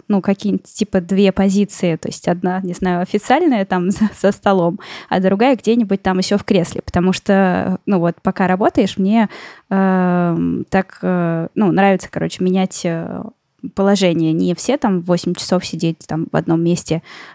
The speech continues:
а чтобы можно было куда-то пойти и пересесть. Вот у нас в офисе есть там, например, э, пуфик, э, там, или переговорка, и можно там два часа за столом, два часа на пуфике. И вот чтобы можно было поменять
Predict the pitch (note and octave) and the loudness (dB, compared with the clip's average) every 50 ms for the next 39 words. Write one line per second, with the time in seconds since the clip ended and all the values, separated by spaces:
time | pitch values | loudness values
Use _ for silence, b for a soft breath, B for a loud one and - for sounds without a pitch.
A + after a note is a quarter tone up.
0 | B - F#3 F#3 F#3 F#3+ - - - F3+ G3 G3 G3 G3 F#3+ F#3+ F3 E3+ F3+ F3+ | B -2 0 2 2 2 0 0 -4 -2 2 2 2 2 2 0 0 0 0 2
1 | F3+ F#3 F3 E3+ E3+ - - - E3 E3+ - F3+ - E3 E3+ - - B3 C4+ A#3+ | 2 2 2 0 -2 -4 -2 -2 -2 -2 -2 -4 -4 -4 -4 -2 -2 -2 -2 0
2 | - F3+ F#3 - - - D#3+ - - - E3 - - F3 D#3+ D#3+ - F#3 B3+ D4+ | 0 0 0 0 -2 -4 -6 -4 -4 -6 -6 -4 -4 -4 -4 -4 0 -2 -2 -2
3 | - - - F3 D3+ D#3+ F#3 F#3 - - - D#3+ D#3 D#3+ D#3+ - D#3+ E3+ F3 E3 | -2 -4 -4 -2 -2 0 -2 -4 -4 -6 -6 -4 -2 -2 -2 -2 0 2 2 2
4 | E3 B B B B B B B B B B - E3+ E3+ E3 D#3+ D#3+ D#3+ D#3 D#3 | 2 B B B B B B B B B B -2 0 0 0 0 0 0 -2 -2
5 | - F3 - _ - A3 C#4 C4+ - A#3 G#3 - - - F#3 E3+ E3 E3 D#3+ D#3 | -4 -6 -8 _ 0 0 0 2 2 0 0 -2 -2 -2 0 2 2 2 0 -2
6 | E3+ - _ _ _ _ _ - _ - - - D#3 E3 E3+ E3+ E3 - F#3 E3 | -4 -8 _ _ _ _ _ -20 _ -6 -6 -2 -2 -2 -2 -2 0 0 0 0
7 | E3 - F3 E3 F3 G3+ B3+ - - - E3+ - - - - F#3 F#3+ G3 F#3+ F3 | 0 -2 -2 0 2 2 2 0 -2 -4 -2 -2 -4 -4 -4 -4 -2 0 0 2
8 | F3+ F3 F#3 F3 F#3+ F#3 F3 E3+ E3+ D#3+ D#3 - - - - - _ - - F#3+ | 2 2 2 2 2 -2 -2 -2 -2 -4 -4 -4 -6 -8 -10 -14 _ -14 -8 -6
9 | F3 E3+ - - - - F#3 F3+ F3 F3 - - F3 E3+ G3 C#4 E4 E4 - _ | -6 -4 -4 -6 -6 -2 -2 -2 -2 -4 -4 -2 0 2 2 2 0 0 -4 _
10 | _ _ - F#3 F3+ F3 F#3+ - - - - F3+ F#3 F3 D#3+ - E3 D#3 - - | _ _ -8 -4 -2 -2 -2 -2 -4 -6 -4 -2 -2 -2 -4 -4 -6 -10 -10 -12
11 | - - - F3 B B B B B B B B B B B B B B B _ | -14 -14 -14 -14 B B B B B B B B B B B B B B B _
12 | _ _ _ _ - F3+ F#3 - - - - - F#3+ F3+ F3+ F#3 F#3 F#3 - F#3 | _ _ _ _ -2 -2 -2 -2 -4 -8 -4 -2 -2 -2 0 0 -2 0 -2 -2
13 | F3 - E3+ F3 E3+ - - F#3+ F#3 F#3 F3 E3 D#3+ - - - - | -2 0 0 -2 -2 -2 -4 -2 0 0 0 0 -2 -4 -6 -10 -18